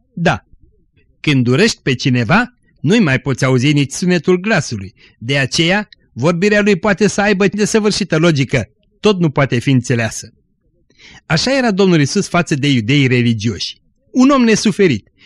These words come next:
urât de ei până în străfundul ființei lor. Putea El să le vorbească într-o limbă de foc, așa încât orice cuvânt al Său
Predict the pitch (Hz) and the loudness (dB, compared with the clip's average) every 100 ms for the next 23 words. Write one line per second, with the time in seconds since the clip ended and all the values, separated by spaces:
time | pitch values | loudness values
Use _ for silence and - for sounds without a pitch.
0 | - - 190 214 254 226 233 233 - 330 | -12 2 4 4 2 2 2 0 0 0
1 | 285 233 - 220 - 202 156 135 - 139 | 2 2 2 0 2 2 2 2 0 0
2 | 123 127 117 117 98 _ _ _ _ _ | 0 0 -2 -2 -6 _ _ _ _ _
3 | _ 170 170 180 190 170 185 180 160 180 | _ 0 0 2 2 2 0 0 0 0
4 | 156 175 - 190 165 170 170 175 165 160 | 0 -2 0 -2 2 0 2 2 2 2
5 | 143 139 - 233 - _ _ _ 135 - | 0 0 2 0 0 _ _ _ -6 -2
6 | 165 147 160 180 165 - 160 160 170 165 | 0 0 0 0 0 0 -2 2 2 2
7 | 160 - 170 | -2 0 -2